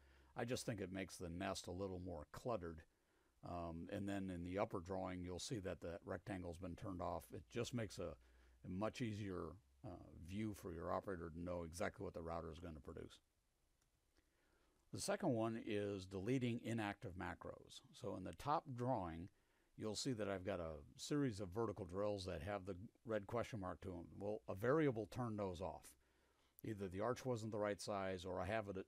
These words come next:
the ability to turn on and off the drills. So if I don't want those to be in the nest at all, and I want to make my production list a little bit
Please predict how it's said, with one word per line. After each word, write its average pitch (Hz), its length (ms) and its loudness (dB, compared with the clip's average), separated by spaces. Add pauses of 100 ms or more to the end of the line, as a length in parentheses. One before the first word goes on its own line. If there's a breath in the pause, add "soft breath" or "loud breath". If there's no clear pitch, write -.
the 98 120 -2
ability 98 520 4
to 90 100 -4
turn 104 320 0
on 92 220 0
and 90 120 -2
off 80 240 -4
the 87 80 -10
drills. 98 600 -2 (1500 soft breath)
So - 80 6
if 110 100 6
I 131 120 6
don't 156 220 8
want 117 260 0
those 95 240 0
to - 80 -10
be 95 180 -2
in 101 80 0
the 113 80 2
nest 98 540 0
at 95 120 0
all, 98 440 4 (200)
and 82 120 -4
I 87 80 -2
want 95 180 -2
to 90 60 -2
make 98 260 0
my 90 160 0
production 95 580 -4
list 92 320 -4 (140)
a 95 100 -8
little 98 200 -2
bit 92 160 -4